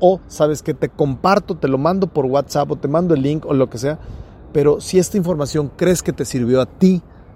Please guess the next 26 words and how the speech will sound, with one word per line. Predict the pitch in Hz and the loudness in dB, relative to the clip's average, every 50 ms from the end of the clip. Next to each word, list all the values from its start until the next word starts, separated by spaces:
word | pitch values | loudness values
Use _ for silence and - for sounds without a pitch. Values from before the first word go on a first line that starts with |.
| - - - | -18 -12 -8
a | 127 | -6
nivel | 127 123 110 113 113 101 | -4 -2 -2 -2 -2 -2
personal | - 120 107 - 120 110 110 104 107 - 233 | -4 -6 -6 -6 -6 -4 -4 -4 -4 -4 0
y | 156 147 | 2 2
en | 151 139 | 2 2
tu | 113 135 113 | 0 0 0
vida, | 117 120 131 156 175 - - - - - - - - - | 0 0 0 -2 -4 -6 -14 -20 -20 -20 -20 -20 -8 -4
compártela | - 123 110 - 135 113 - - 117 110 107 | -4 -2 0 0 -2 -2 -2 -2 -2 -4 -4
con | - 113 107 104 | -4 -6 -6 -6
alguien | 104 104 104 98 | -4 -4 -6 -6
más. | 98 92 - - - - - - - - | -6 -8 -10 -12 -18 -20 -20 -20 -16 -8
Yo | 120 120 117 | -4 -4 -2
soy | - 120 113 110 | -2 0 0 0
Emanuel | 107 104 104 104 110 107 98 | 0 -2 -2 -2 -4 -4 -4
Puga | - 143 131 139 139 139 - - - - - - - - | -4 -2 -2 -2 -2 -4 -8 -16 -20 -20 -20 -20 -10 -6
y | - 127 | -4 -2
me | 127 120 | -2 -2
encanta | 113 107 110 - 131 131 123 113 127 117 | -2 -2 -2 -2 -2 0 -2 -2 -2 0
ver | 113 117 120 117 - - - - - - | 0 0 0 -2 -4 -8 -16 -20 -20 -10
que | - - | -6 -2
logres | 117 113 110 110 113 107 - - | 0 0 0 0 -2 -4 -4 -4
todos | 117 107 104 - | -6 -6 -6 -6
tus | - 107 - | -10 -12 -10
objetivos | 104 85 110 92 - 107 98 98 92 | -10 -10 -10 -8 -8 -8 -8 -8 -8
de | 101 | -8
vida. | 95 95 92 92 | -8 -8 -8 -10